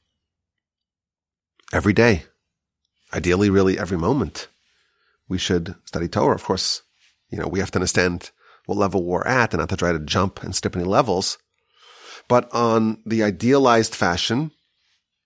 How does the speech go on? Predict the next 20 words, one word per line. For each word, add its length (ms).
it 80
really 180
should 120
be 60
all 80
the 80
time. 380
With 240
continuity. 840
The 80
Talmud 260
tells 280
us 160
that 160
Rabbi 280
Akiva 280
spent 240
twelve 280
years 420
just 320